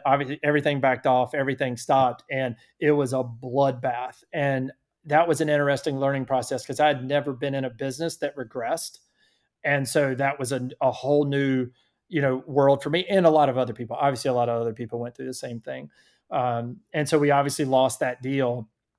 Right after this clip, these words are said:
And then so we, you know, we re-, we regroup, we stop the bleeding, do what we can. And then it's like, "Okay, we're gonna relaunch again," you know, going into New Year's. And then Omicron comes out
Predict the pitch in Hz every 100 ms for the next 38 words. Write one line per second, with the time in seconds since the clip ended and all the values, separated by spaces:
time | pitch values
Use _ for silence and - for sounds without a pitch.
0 | _ _ - - - 151 143 135 143 143
1 | 151 139 131 135 147 139 127 160 160 156
2 | 156 147 - 123 - 160 156 147 139 139
3 | 135 131 127 - _ _ - 143 160 160
4 | 147 147 143 135 131 139 139 135 135 131
5 | 143 135 123 131 151 127 120 147 143 139
6 | - 120 139 135 131 120 _ _ - 135
7 | 123 143 143 135 135 135 131 131 123 117
8 | - _ _ _ 135 131 131 131 175 175
9 | - 151 135 135 139 123 131 120